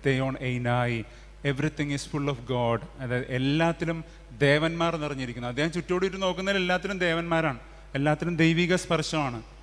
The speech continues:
എന്ന് പറഞ്ഞതുപോലെ തന്നെ ഗ്രീക്കുകാർ അന്വേഷിക്കുന്ന അതാണ്. എന്താണ്, എന്താണ് എല്ലാത്തിൻ്റെ അടയാളം? യഹൂദന്മാർക്ക് എല്ലാം കിട്ടിക്കഴിഞ്ഞു, എന്നിട്ട് അവർക്ക്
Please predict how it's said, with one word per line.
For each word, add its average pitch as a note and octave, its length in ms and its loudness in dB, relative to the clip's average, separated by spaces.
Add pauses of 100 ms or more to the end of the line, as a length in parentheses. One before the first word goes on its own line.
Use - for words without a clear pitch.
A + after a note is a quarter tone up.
(540)
എന്ന് C#3+ 200 -2
പറഞ്ഞതുപോലെ C#3+ 580 -2
തന്നെ C3+ 200 -10 (140)
ഗ്രീക്കുകാർ C#3 480 0
അന്വേഷിക്കുന്ന F3+ 500 -2
അതാണ്. F3 260 0
എന്താണ്, F#3+ 380 2
എന്താണ് F#3+ 280 -2
എല്ലാത്തിൻ്റെ E3+ 380 -4
അടയാളം? B2+ 360 -4 (640)
യഹൂദന്മാർക്ക് F#3 560 0
എല്ലാം A3 240 0
കിട്ടിക്കഴിഞ്ഞു, A3+ 460 -4
എന്നിട്ട് F#3 240 -2
അവർക്ക് G#3 240 -2